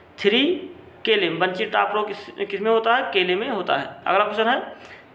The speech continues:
जापानी white एक किस्म है, जापानी white किसकी किस्म है? Option है टमाटर की, भिंडी की, मूली की या फिर बैंगन की। तो दोस्तों, यहाँ पर इसका राइट answer होने वाला है एक सौ अड़सठ का Option number,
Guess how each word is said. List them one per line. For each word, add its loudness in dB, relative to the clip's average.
जापानी 2
white 0
एक 4
किस्म -6
है, -2
जापानी 2
white 0
किसकी -8
किस्म -4
है? 6
Option 2
है 0
टमाटर 4
की, -2
भिंडी -2
की, -8
मूली -2
की -2
या 6
फिर -6
बैंगन 4
की। -4
तो -14
दोस्तों, 0
यहाँ 4
पर 4
इसका 0
राइट 4
answer -2
होने 2
वाला 6
है -2
एक -8
सौ 0
अड़सठ 2
का -2
Option 2
number, 0